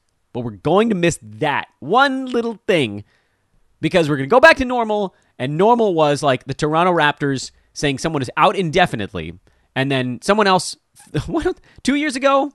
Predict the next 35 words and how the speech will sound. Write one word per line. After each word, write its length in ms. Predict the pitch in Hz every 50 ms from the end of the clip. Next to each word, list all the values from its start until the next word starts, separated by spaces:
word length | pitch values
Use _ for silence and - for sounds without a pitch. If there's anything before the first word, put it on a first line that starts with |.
| _
right? 300 | - 214 226 247 - -
Was 120 | - 180 180
it 80 | 185
two 120 | - 226 240
years 220 | 262 254 240 190
or 40 | 185
three 180 | - 175 185 180
years 180 | 170 156 127
ago 200 | 135 123 120 110
where 100 | 110 110
the 60 | 113
Raptors 340 | 117 123 127 127 - 127 107
had, 100 | 120 104
like, 160 | 101 98 -
three 200 | - 104 120 127
guys 300 | 127 131 123 120 123 120
all 220 | 110 107 110 117 -
out 200 | - 110 110 113
indefinitely, 680 | 110 104 90 98 98 - 123 120 113 131 143 151 143
and 120 | 113 110 117
then 80 | 120
they 80 | 123 127
just 200 | 123 123 - _
popped 320 | - - 113 113 - - 98
up? 160 | 87 - _ _ _ _ _ _ _ _ _ _ _ _ -
Like, 160 | - 165 -
"Oh, 120 | 320 349 247
Freddie 240 | - 240 226 233
VanVleet's 380 | 214 233 226 190 233 220 180 -
back. 300 | - 190 190 175 - _ _ _ _ _ _ _ _ _ _ _ _ _ _ _ _ _ _ _
He'll 100 | - 170
be 60 | 170 165
back 180 | 175 160 -
tomorrow." 380 | - 139 139 139 131 123 117 - _ _ _ _ _
What? 360 | - 156 - 403 466 - -